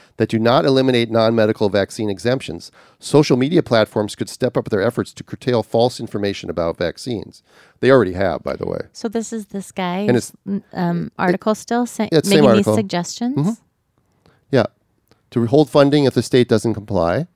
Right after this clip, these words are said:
Speaker 2: Wow.
Speaker 1: And, uh, to, um, have social media, which they already are doing.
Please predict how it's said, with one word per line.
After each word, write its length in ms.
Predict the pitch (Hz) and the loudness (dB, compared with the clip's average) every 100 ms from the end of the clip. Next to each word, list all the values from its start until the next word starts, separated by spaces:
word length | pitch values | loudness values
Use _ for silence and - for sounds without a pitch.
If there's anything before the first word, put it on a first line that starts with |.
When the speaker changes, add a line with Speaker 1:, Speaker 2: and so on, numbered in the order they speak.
| - | -12
Speaker 2:
Wow. 580 | 190 180 175 180 180 170 _ - | -10 -8 -8 -8 -10 -12 _ 0
Speaker 1:
And, 600 | 139 160 117 123 143 147 - - | 4 6 4 2 -2 -8 -10 -2
uh, 300 | 113 110 110 | 0 2 0
to, 480 | - 127 120 120 117 | -2 2 4 4 4
um, 500 | 110 107 104 104 101 _ _ _ _ _ - | 4 4 4 0 -6 _ _ _ _ _ -4
have 120 | 120 | 2
social 260 | 147 127 | 4 4
media, 360 | 131 143 117 104 | 2 4 4 4
which 220 | 113 110 | 0 -2
they 100 | - | 2
already 180 | 101 98 | 2 2
are 140 | 101 101 | 0 2
doing. 540 | 113 127 85 98 110 | 4 6 4 -2 -8